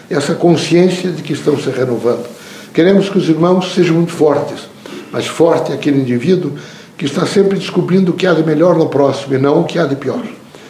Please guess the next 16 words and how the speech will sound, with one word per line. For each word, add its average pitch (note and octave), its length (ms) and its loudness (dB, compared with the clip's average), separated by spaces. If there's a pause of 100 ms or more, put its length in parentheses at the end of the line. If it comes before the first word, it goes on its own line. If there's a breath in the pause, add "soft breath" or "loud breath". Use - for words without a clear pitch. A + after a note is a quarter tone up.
(240 loud breath)
Ele C#3 200 2
é C3 40 4
sempre D3+ 400 0
um D#3 120 -4
sensibilizador C#3+ 920 0
para C3 180 2
o A#2+ 40 2
bem. B2 360 0 (360 loud breath)
Se - 120 -2
os C3+ 100 2
irmãos D3+ 800 0
forem D3 300 2
sensibilizadores C3+ 920 0
para A#2+ 200 0
o - 20 -2
bem, F3+ 340 2